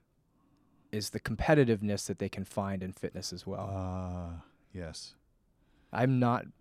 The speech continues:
Speaker 1: I don't have a lot of contact with the tech industry, so it may be different there. But most entrepreneurs I know realize or understand, at least intellectually, and are trying to put into practice that they are the root of the business. They are
Speaker 2: Right.
Speaker 1: the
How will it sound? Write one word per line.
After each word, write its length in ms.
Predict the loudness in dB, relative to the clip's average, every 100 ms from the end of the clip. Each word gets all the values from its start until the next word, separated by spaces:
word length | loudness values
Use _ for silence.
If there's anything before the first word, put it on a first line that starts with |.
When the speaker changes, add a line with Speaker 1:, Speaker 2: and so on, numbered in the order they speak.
| -6
Speaker 1:
I 100 | 0
don't 200 | 2 4
have 140 | 4 4
a 20 |
lot 140 | 4
of 80 | 2
contact 600 | -2 -4 -4 -6 -6 -6
with 500 | -4 -4 -6 -14 -20 _ _
the 80 | -10
tech 340 | -4 -4 -2
industry, 400 | -4 -4 -6 -6
so 140 | -6 -6
it 60 | -4
may 140 | -2
be 120 | -2
different 380 | -4 -6 -8 -8
there. 320 | -8 -8 -12 -18 _ _ _ _ _ _ _ _ _ _ _ -8
But 120 | -2
most 380 | 4 4 4 4
entrepreneurs 560 | 0 0 -2 0 0
I 140 | 0 0
know 380 | 0 0 -2 -6 _ -12
realize 760 | -4 4 6 6 4 0 -6
or 100 | -6
understand, 600 | -2 -2 -2 -2 -2 -2
at 100 | -2
least 240 | -4 -4 -4
intellectually, 580 | -6 0 0 0 -2 -2
and 80 |
are 60 | -4
trying 320 | -4 -2 0
to 60 | -2
put 140 | -6
into 140 | -8 -8
practice 580 | -4 -4 -4 -6 -10 -10
that 260 | -10 -10 -14 -20 _ -16
they 340 | -4 2 4
are 160 | 4 4
the 120 | 2
root 340 | 0 -2 -2 -4
of 120 | -10
the 80 | -8
business. 600 | -8 -8 -10 -10 -10 -10
They 160 | -8 -4
are 80 | -4
Speaker 2:
Right. 180 | -4 -6
Speaker 1:
the 300 | -10 -10